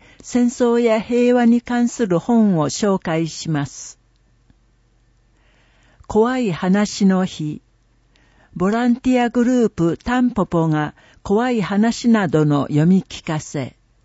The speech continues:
日時、八月二日土曜日、九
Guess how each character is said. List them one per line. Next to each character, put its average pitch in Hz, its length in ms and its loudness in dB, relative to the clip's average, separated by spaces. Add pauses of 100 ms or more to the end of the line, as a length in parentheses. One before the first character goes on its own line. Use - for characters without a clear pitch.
(440)
日 226 360 0
時、 127 360 -12 (400)
八 - 300 -4
月 247 300 0
二 - 340 -12
日 214 240 -4
土 190 220 2
曜 233 320 4
日、 123 240 -8 (200)
九 226 300 0